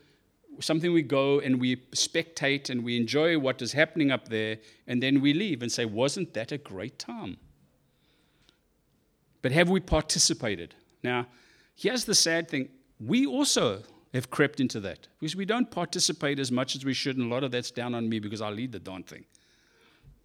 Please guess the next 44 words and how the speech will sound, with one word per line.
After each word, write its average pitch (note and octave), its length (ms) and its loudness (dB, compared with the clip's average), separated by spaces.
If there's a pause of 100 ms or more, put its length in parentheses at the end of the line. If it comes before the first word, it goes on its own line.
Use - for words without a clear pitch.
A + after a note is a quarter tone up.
(440)
But C#3 120 4
we G3+ 160 8
need A#3 140 6
to F#3 80 6
participate E3 880 2
more E3 240 2
because C3 320 -4
that's D#3+ 260 0
what D#3 140 -4
the B2 80 -4
body C#3+ 340 2
does. G2 400 -4 (1160)
The E3 100 2
hands A3+ 520 4
and F#3 120 4
the F3 60 4
feet A3 360 0
and D#3+ 100 6
the D#3 60 8
knees F#3 380 4
and D#3 120 6
the D#3 140 0
elbows F3 600 4
and C#3 100 6
the C#3+ 80 6
wrists F#3 240 6
don't A3 280 4
just - 200 2
watch D3 440 2
the D3+ 180 4
eyes D3+ 320 2
blinking C#3+ 480 4
and C3 120 6
the B2 60 2
mouth C3+ 300 2
speaking. D#3 460 -2
They D#3+ 180 8
participate E3+ 880 2
in C#3 160 8
making D#3 320 4
the C#3 60 2
body D3+ 400 0
the B2+ 120 -6
body. F#3 380 -6